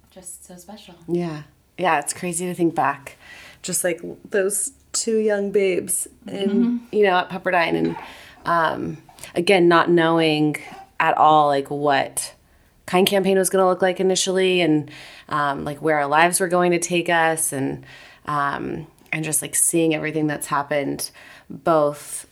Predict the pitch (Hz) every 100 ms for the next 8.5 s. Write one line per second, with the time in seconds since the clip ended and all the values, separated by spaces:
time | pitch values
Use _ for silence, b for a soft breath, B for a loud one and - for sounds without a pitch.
0 | _ _ - - - 143 139 139 220 -
1 | 165 160 156 151 156 156 160 156 151 139
2 | 143 165 160 147 156 170 170 147 139 143
3 | 135 143 139 - 151 135 - - B B
4 | B B - 208 180 160 156 156 151 139
5 | 165 151 151 147 139 - - - 156 147
6 | 143 143 143 131 - _ - 160 147 139
7 | - 156 147 143 - - - - 151 143
8 | 139 - 131 - -